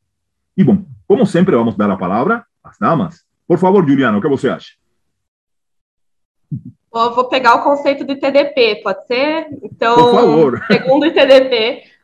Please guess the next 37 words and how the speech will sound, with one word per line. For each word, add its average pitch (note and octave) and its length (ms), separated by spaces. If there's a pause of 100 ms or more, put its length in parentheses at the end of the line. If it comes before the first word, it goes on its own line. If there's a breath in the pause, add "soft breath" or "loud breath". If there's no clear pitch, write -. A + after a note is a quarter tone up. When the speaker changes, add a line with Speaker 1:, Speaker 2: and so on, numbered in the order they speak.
(200)
Speaker 2:
a A3 300
micromobilidade, C4 1400
ela, B3+ 640
ela B3 260
é C4 120
um C4+ 100
conceito C4+ 500
que - 80
se - 80
refere D4+ 360
aos C4 160
veículos B3+ 640
leves, B3+ 440 (580)
né, G#3+ 160
de G#3+ 120
propulsão B3 580
humana B3+ 580
ou A#3+ 120
elétrica, A#3 680 (380 loud breath)
que C4+ 120
chegam C4 360
até C4 540
vinte D#4 200
e - 40
cinco D4+ 220
quilômetros D4 840
e, C#4+ 220
e, C4 600
e A#3 40
até, C4 580
né, A3+ 180
uma A#3 140
distância B3 400
de A#3+ 220
até A3+ 280
dez B3 220
quilômetros, F#3 640